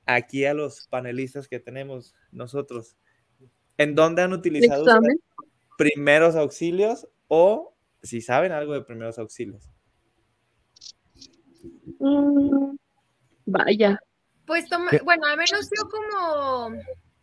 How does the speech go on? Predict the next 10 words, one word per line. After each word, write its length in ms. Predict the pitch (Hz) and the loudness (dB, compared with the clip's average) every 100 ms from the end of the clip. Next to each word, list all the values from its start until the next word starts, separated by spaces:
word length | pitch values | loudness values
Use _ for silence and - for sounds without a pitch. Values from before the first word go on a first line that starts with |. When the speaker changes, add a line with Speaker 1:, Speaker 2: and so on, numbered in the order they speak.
| _ _ - _ _ _ _ _ _ _ _ _ _ | _ _ -20 _ _ _ _ _ _ _ _ _ _
Speaker 3:
directivo 680 | 240 240 240 233 - 269 311 | -14 -6 -6 -6 -8 -6 -6
y 80 | 311 | -4
también 280 | 254 254 247 | -6 -6 -8
como 200 | 294 277 | -8 -8
docente 480 | 226 226 254 247 320 | -8 -10 -12 -10 -10
tomé 760 | 254 233 233 233 247 254 254 _ | -10 -8 -6 -4 -4 -4 -8 _
cursos 400 | 247 247 240 269 | -14 -14 -14 -12
de 100 | 269 | -12
primeros 500 | 233 220 208 233 254 | -10 -10 -8 -8 -10
auxilios, 560 | 214 - 240 277 370 | -14 -12 -12 -12 -14